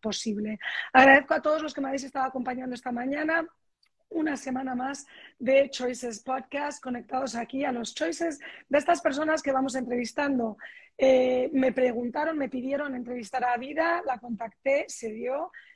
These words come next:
Estoy escuchando vuestros D Ms, ya tengo una lista de personas. Seguir diciéndome a quién queréis que entrevistemos, eh, en Choices. Me encanta cuando me mandáis preguntas de antemano, así me ayuda a prepararme para el live.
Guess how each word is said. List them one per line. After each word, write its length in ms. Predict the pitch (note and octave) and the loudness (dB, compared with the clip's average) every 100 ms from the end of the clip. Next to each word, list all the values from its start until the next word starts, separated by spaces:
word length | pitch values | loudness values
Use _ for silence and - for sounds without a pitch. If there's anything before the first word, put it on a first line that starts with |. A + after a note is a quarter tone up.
| - | -10
Estoy 280 | A#3+ - C#4 | -8 -2 -2
escuchando 480 | - C#4+ C#4+ D4 | -2 -4 -4 -2
vuestros 360 | C#4 B3+ B3+ G3+ | 0 -2 -4 -4
D 160 | B3+ C4 C4+ D4+ | -2 0 0 -2
Ms, 160 | C#4 | -4
ya 180 | C#4 A#3+ | -4 -2
tengo 160 | B3+ C4+ | -2 -2
una 140 | B3 | -2
lista 320 | C#4 D4+ C4+ | -4 -4 -2
de 60 | B3 | -2
personas. 680 | A3+ - C4 C#4 D#4+ E4 - - _ | -4 -6 -6 -2 -2 -4 -10 -20 _
Seguir 400 | - C4 D#4 D#4+ | 0 2 2 0
diciéndome 640 | D4+ - C#4 C4+ B3+ B3+ | -4 -4 -4 -2 -4 -4
a 80 | B3 | -6
quién 180 | C4 B3 | -6 -6
queréis 320 | A#3+ A#3+ A3+ | -6 -6 -8
que 80 | A#3 | -8
entrevistemos, 1000 | A#3 A#3 A3+ - C#4 C#4+ D#4 E4 - - | -8 -6 -8 -2 -2 0 0 -2 -2 -6
eh, 320 | B3+ A#3+ B3 G4+ | -6 -4 -6 -6
en 180 | B3 A3+ | -8 0
Choices. 560 | C#4+ D4 - D#4+ D4+ | 2 2 2 0 0
Me 80 | C4 | -2
encanta 320 | B3 B3+ C#4 | -2 -2 -2
cuando 180 | C4+ B3 | -2 -2
me 80 | A#3 | 0
mandáis 340 | A#3 B3 B3 | 0 -2 -4
preguntas 400 | - A#3+ B3+ C4 | -4 -4 -2 -2
de 80 | A#3+ | -2
antemano, 540 | A#3+ A#3 B3 D4+ E4 E4+ - - - | -2 0 0 2 0 -2 -10 -16 -6
así 360 | A#3 - B3+ | -4 -2 -2
me 80 | C4 | -2
ayuda 200 | B3+ C4 | 2 2
a 40 | B3+ | 2
prepararme 480 | A#3 A#3 B3 C4 | 0 0 0 -2
para 180 | D4 D4+ | -2 0
el 100 | C#4+ | 0
live. 280 | C4+ C#4+ | 0 0